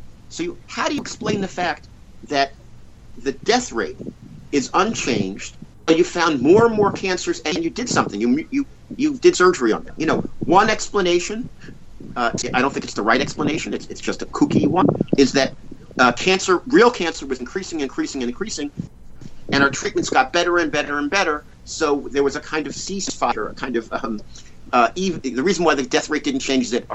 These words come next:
our, our treatments caught up with the rate, greater numbers of cancer. A much more plausible explanation is that we were finding cancers that weren't destined to kill you. Um, and our treatments were not that effective, you know,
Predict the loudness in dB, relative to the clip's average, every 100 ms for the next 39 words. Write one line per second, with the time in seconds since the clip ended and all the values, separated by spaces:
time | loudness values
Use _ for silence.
0 | -4 -4 -2 0 0 0 -4 -4 -6 0
1 | 4 4 0 -6 -6 2 2 4 2 2
2 | 0 -4 -6 -10 -10 -10 -14 -16 0 4
3 | 6 6 2 2 2 2 0 -2 -4 -8
4 | -10 -8 -6 -6 -8 -12 -16 -8 -2 -2
5 | -2 -6 -6 2 4 4 2 4 4 0
6 | -2 -6 -6 -6 -8 -10 -12 -4 0 0
7 | 2 2 2 0 -4 -6 -10 -4 -2 -2
8 | -4 -12 -14 -12 -12 -14 -18 -8 -8 -8
9 | -10 -12 -10 0 4 6 4 -2 -8 -18
10 | -4 2 2 2 0 0 -2 -4 -2 0
11 | 0 -2 -4 -2 -4 -4 -10 -6 -4 -4